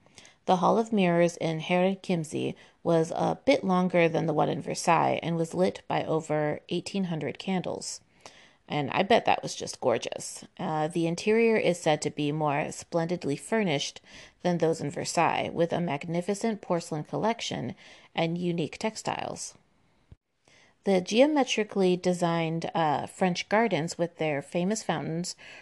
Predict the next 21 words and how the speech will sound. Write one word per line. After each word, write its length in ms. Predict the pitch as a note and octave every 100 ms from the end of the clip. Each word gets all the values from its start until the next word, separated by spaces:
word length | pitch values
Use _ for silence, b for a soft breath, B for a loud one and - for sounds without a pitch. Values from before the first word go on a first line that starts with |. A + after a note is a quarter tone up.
| B
represent 540 | F#3 F#3 F#3 F#3 F3 F3
only 260 | - G3+ C4+
a 80 | C#4
part 380 | - F#3+ F#3 -
of 160 | E3+
what 140 | E3+ D3+
was 160 | E3
originally 520 | F3 E3 D#3 E3 C#3+ C3
planned 520 | - F#3 C#3 F#3 -
but 120 | D#3
never 220 | D#3+ F#3
completed. 640 | - F3 - G#3+ - F#3+ - b b b b -
The 80 |
palace 440 | F3+ F3+ F3+ G#3+ B3
is 100 | A#3+
surrounded 640 | A#3 G3 D#3 D#3 D#3 -
by 240 | C3 C3 -
a 160 | C3
naturally 600 | D3+ C#3 D#3 - F#3 G#3+
landscaped 680 | G3 D#3 D3+ - D3+ - -
park 340 | D#3+ A#2+ -